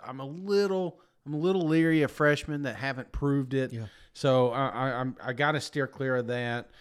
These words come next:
Speaker 1: I'd rather take somebody that's been in it for a little bit. I did like the Van. I was thinking maybe that's, that's good value there. But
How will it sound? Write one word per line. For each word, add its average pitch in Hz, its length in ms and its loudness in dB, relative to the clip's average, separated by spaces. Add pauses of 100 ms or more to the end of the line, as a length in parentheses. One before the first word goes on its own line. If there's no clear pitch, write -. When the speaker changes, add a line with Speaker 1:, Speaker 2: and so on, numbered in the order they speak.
(200)
Speaker 1:
I'd 117 180 -6
rather 139 260 0
take 139 280 -8
somebody 131 380 -6
that's 117 160 -10
been 131 200 -4
in 131 140 -6
it - 160 -12
for 123 140 -6
a 117 40 -4
little 120 220 -4
bit. 120 240 -4
I 127 80 0
did 180 220 0
like 151 280 4
the 131 80 -2
Van. 131 480 -2 (300)
I 120 100 -4
was - 140 -10
thinking 143 340 -8
maybe 135 300 -4
that's, 131 400 -6
that's 131 240 -8
good 147 240 -4
value 127 460 0
there. 123 340 2
But 120 400 -4